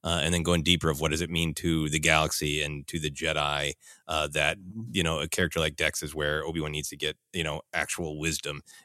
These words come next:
Speaker 1: as
Speaker 2: Yeah.
Speaker 1: opposed to knowledge and, and all that stuff we talk about for, for two hours, uh, <laughs> on that
Speaker 2: Yeah.
Speaker 1: other
Speaker 2: Yeah.
Speaker 1: episode. Um, but one of the things that I've always loved about it is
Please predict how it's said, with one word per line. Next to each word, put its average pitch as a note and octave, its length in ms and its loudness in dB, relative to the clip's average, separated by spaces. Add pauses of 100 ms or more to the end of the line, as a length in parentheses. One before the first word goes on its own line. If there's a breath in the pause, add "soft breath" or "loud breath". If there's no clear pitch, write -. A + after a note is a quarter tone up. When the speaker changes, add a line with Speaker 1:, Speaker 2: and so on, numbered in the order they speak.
Speaker 1:
as D#2 120 -2
Speaker 2:
Yeah. F#2+ 60 0
Speaker 1:
opposed D#2+ 240 0
to D2 60 -4
knowledge D2 440 -2
and, D#2+ 180 -16
and E2 120 -6
all D2 120 -4
that D2+ 120 -6
stuff D#2 200 -2
we D#2 60 -6
talk D2+ 200 0
about D2 240 -4
for, C#2+ 320 -2
for - 160 -2
two F3 180 6
hours, D#3 380 4 (300 loud breath)
uh, G2 120 6 (140)
<laughs> - 180 6
on E3 60 12
that G#2+ 160 10
Speaker 2:
Yeah. G#2+ 60 12
Speaker 1:
other G2+ 140 12
Speaker 2:
Yeah. G2 80 10
Speaker 1:
episode. F2 400 4 (440 loud breath)
Um, F2+ 340 6 (1000)
but A#2 140 10
one B2+ 160 10
of A#2 60 10
the G#2 60 6
things G#2+ 160 10
that G2 80 10
I've E2+ 80 8
always E2+ 260 8
loved G#2+ 180 10
about E2 260 6
it F2 160 4
is E2 340 4